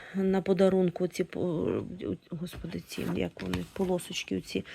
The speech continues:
це повністю викладна нитка буде. Мені здається, вгорі викладної нитки немає. А ось цей бантик неймовірний і саме ця золота, м, картата,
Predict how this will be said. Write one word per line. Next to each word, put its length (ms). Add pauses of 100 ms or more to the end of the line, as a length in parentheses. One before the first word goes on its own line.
(300)
це 140
повністю 460
викладна 460
нитка 380
буде. 320
Мені 200
здається, 480
вгорі 320
викладної 460
нитки 340
немає. 500 (600)
А 100
ось 200
цей 200
бантик 720
неймовірний 1000
і 400 (520)
саме 360
ця 200
золота, 640 (320)
м, 440 (360)
картата, 640